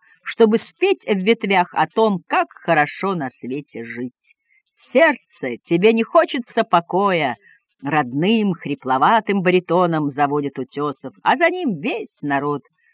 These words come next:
И вдруг сердце сжимается от острого, странного ощущения. Что-то не так. Не может человек всерьез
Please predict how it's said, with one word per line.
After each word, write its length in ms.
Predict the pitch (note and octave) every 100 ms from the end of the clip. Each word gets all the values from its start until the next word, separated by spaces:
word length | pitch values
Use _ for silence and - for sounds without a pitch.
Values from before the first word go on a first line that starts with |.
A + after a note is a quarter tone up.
| _ -
И 120 | D3
вдруг 280 | D3+ D#3+ -
сердце 420 | - C#3+ - C3+
сжимается 800 | B2+ B2 C#3+ B3+ G3+ - - E3+ _ _
от 180 | - D#3 - -
острого, 600 | C4+ D#4 - C4 B3 B3+ -
странного 760 | - - - F#3+ D#4 D#4+ D4 C#4+
ощущения. 880 | C#4 - C4 - B3+ A3+ E3+ C3+ A2+ _
Что-то 920 | - - - _ - E4 - _ - F4+
не 100 | E4
так. 320 | - - A#3+ _ _ _ _ _
Не 200 | - E3
может 340 | C4+ E4+ A#3+ A#3
человек 440 | - F#3+ F3 D3+
всерьез 560 | - F3+ F3+ D#3+ C3+ -